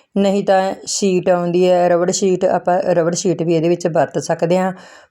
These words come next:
ਪਰ ਉਹ ਆਪਾਂ ਨੂੰ ਬਾਜ਼ਾਰ 'ਚੋਂ ਲਿਆਉਣੀ ਪੈਂਦੀ ਹੈ। ਦੇਖੋ ਸ਼ਰਟ ਆ, ਮਤਲਬ ਕਿ ਬੋਰੀ ਆਪਣੇ ਹਰ ਇੱਕ ਦੇ ਘਰੇ ਫਾਲਤੂ ਪਈ ਹੁੰਦੀ ਹੈ।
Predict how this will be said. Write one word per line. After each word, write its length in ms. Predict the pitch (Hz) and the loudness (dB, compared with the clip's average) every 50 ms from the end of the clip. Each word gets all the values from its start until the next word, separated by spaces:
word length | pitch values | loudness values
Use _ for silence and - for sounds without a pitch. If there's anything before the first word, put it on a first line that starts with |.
| _ - | _ -2
ਪਰ 140 | 220 214 214 | 0 0 2
ਉਹ 240 | 208 202 196 214 233 | 0 0 0 0 -2
ਆਪਾਂ 280 | 226 226 - 226 202 | -2 -2 -2 -2 -2
ਨੂੰ 340 | 214 294 294 208 202 202 196 | -2 -2 0 0 2 2 2
ਬਾਜ਼ਾਰ 360 | 190 190 180 180 165 156 156 151 | 2 2 4 4 4 2 2 0
'ਚੋਂ 180 | - 165 160 | -2 -2 -2
ਲਿਆਉਣੀ 280 | 160 185 196 190 185 175 | 0 0 0 0 -2 0
ਪੈਂਦੀ 400 | 180 190 180 175 175 175 185 190 | 0 0 0 0 0 0 0 2
ਹੈ। 180 | 185 185 185 185 | 2 2 2 2
ਦੇਖੋ 220 | 170 170 165 196 190 | 0 0 0 -2 -2
ਸ਼ਰਟ 360 | - 190 180 160 160 160 190 | 0 0 0 0 0 0 0
ਆ, 100 | 190 190 190 - - - - - | 0 0 -2 -6 -12 -18 -12 -8
ਮਤਲਬ 320 | 208 185 190 170 175 180 175 | -4 -4 -2 0 0 0 0
ਕਿ 100 | 220 180 165 | 0 -2 0
ਬੋਰੀ 360 | 160 165 170 180 196 214 214 | 2 2 2 4 4 2 2
ਆਪਣੇ 300 | 208 196 202 202 190 190 | 0 0 -2 -2 -2 -2
ਹਰ 200 | 170 180 170 160 | 0 0 0 0
ਇੱਕ 140 | 165 165 - 180 | 0 0 -2 -2
ਦੇ 140 | 175 175 | -2 -2
ਘਰੇ 220 | 175 190 185 185 165 160 185 _ _ | 0 0 0 0 -2 -6 -10 _ _
ਫਾਲਤੂ 400 | - 170 165 156 147 147 175 175 | -2 0 0 0 -2 -4 -6 -4
ਪਈ 240 | 175 170 151 143 143 | -2 -2 -2 -2 -2
ਹੁੰਦੀ 340 | 151 143 143 139 143 139 | -2 -4 -4 -4 -4 -6
ਹੈ। 60 | 143 | -8